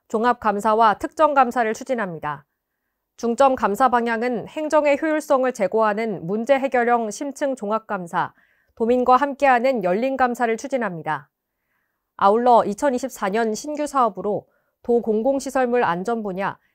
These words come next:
민간 위탁 사회단체 보조 분야 등에 대해 특정 감사를 실시해 공공시설물의 안전사고를 미연에 방지하고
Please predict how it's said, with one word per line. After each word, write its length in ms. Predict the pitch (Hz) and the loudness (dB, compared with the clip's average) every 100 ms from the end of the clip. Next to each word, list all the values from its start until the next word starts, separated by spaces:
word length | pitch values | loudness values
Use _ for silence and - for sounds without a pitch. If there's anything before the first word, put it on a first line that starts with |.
| _ | _
민간 400 | 196 220 254 277 | -6 -2 2 2
위탁 340 | 254 254 262 - | 0 -2 -2 0
사회단체 720 | 294 285 269 233 - 247 220 | 0 2 2 -2 -2 -2 -2
보조 320 | 220 214 269 | -2 0 0
분야 240 | 247 240 | 0 -2
등에 240 | 226 214 220 | -2 -4 -4
대해 400 | 208 202 220 175 | -4 -2 -2 -2
특정 340 | - - 302 269 | -8 -2 0 0
감사를 440 | 190 175 233 233 | -2 -4 -2 -2
실시해 580 | 226 226 196 185 190 127 _ _ _ _ | -4 -8 -8 -8 -8 -10 _ _ _ _
공공시설물의 840 | 233 240 277 277 269 254 240 233 | 0 2 2 0 0 0 2 2
안전사고를 800 | - 175 247 262 254 254 226 240 | 2 0 0 -2 -2 -2 0 0
미연에 380 | 185 233 233 233 | 0 -2 -2 -4
방지하고 760 | 185 175 175 202 170 190 147 | -6 -8 -4 -4 -2 -6 -8